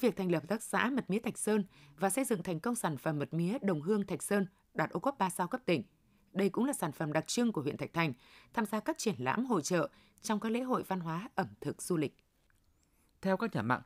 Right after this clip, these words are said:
Speaker 2: dịp Tết Nguyên đán dự báo nhu cầu sử dụng dịch vụ viễn thông của người dân rất lớn, với lưu lượng tăng cao, nhất là nhu cầu về dịch vụ dữ liệu và mạng bốn G, data di động,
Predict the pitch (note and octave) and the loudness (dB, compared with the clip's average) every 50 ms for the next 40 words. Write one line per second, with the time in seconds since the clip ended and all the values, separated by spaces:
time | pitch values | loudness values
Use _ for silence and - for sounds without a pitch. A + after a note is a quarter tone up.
0 | - - _ - D#3 D3+ - G#3 G#3 - G3 E3 C#3+ C#3 C3+ E3 F3+ - F3+ D3 | -8 -20 _ 0 0 2 2 2 2 2 0 0 2 2 2 2 2 0 0 2
1 | G#2+ C3+ C3+ E3+ F#3 F#3+ E3+ - C#3+ B2 A2 - - A2 - - B2 - A#2+ B2+ | 2 2 2 2 2 0 2 2 2 2 2 2 0 -2 -2 -2 -2 -2 -2 -4
2 | A2+ - C3 G#2 - C3+ C3 D#3 - F3 D#3+ D#3 - - C3+ G#2 G#2 G2 - C3 | -2 -2 -2 0 0 -2 -2 0 -2 -2 -2 -2 0 0 0 0 0 0 0 0
3 | A#2+ A#2 - E3 - A#2+ B2 B2 E3+ F#3+ - - - - - _ - D#3 F3 G3+ | -2 -2 -2 -4 -2 2 2 2 2 0 -4 -10 -18 -20 -6 _ 4 6 6 6
4 | F3+ E3+ D#3+ - - - C#3+ C#3+ B2+ - C#3 C3 B2+ - - - - - A3 G#3+ | 6 6 4 2 0 -2 -2 -2 2 2 2 2 2 0 -6 -18 -4 -2 2 2
5 | F#3+ D#3+ D#3+ F#3 F#3 - - C#3+ A#2 G#2 G2+ A#2 A#2 A2 G#2 - A2+ A2 - - | 4 4 4 2 2 4 4 4 4 4 4 4 2 2 2 0 -2 -4 -2 -2
6 | B2+ E2+ - G#2 - E3 E3+ F3 - - - - G#2+ G#2 A2 A2+ - G2+ G#2+ A#2+ | -2 -2 0 0 0 2 2 2 0 0 -2 -2 -2 -2 -2 -2 0 0 0 2
7 | D3 D#3+ A#2+ - - _ _ - - - - - - - _ _ _ _ _ _ | 2 2 2 0 -2 _ _ -20 -20 -20 -20 -20 -20 -20 _ _ _ _ _ _
8 | _ _ _ _ C#3+ D3+ D#3 - - D3+ D3 C#3 B2+ C3+ - D3 C#3+ C3 - | _ _ _ _ 0 0 0 2 4 4 4 4 2 0 0 2 4 4 4